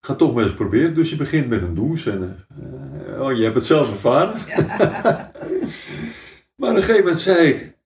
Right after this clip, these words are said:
Speaker 1: "Godverdomme, waarom moet ik eigenlijk onder die douche? Ik heb een zwembad." Maar dus elke ochtend nadat ik mijn meditatie heb gedaan, mijn yoga-oefeningen, mijn roeioefeningen, nou, eh, adem-, ademhaling. En dan stap je in het zwembad. En dat is nu acht graden. Heerlijk.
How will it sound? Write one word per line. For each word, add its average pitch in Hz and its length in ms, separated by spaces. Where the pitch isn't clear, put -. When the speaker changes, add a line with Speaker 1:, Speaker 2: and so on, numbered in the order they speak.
Speaker 1:
"Godverdomme, 196 560
waarom 190 200
moet 185 140
ik 165 80
eigenlijk 165 280
onder 143 140
die 143 120
douche? 226 320
Ik 190 60
heb 185 100
een 160 60
zwembad." 233 580
Maar 123 360
dus 113 220
elke 131 260
ochtend 117 340
nadat 110 460
ik 95 160
mijn 95 140
meditatie 127 640
heb 120 100
gedaan, 117 440
mijn 143 120
yoga-oefeningen, 123 1040
mijn 135 340
roeioefeningen, 123 960
nou, 160 220
eh, 101 460
adem-, 113 300
ademhaling. 104 800
En 135 120
dan 113 100
stap - 220
je 92 60
in 82 60
het 78 100
zwembad. - 380
En 127 140
dat 104 140
is 95 120
nu 104 160
acht 98 160
graden. 98 440
Heerlijk. 175 560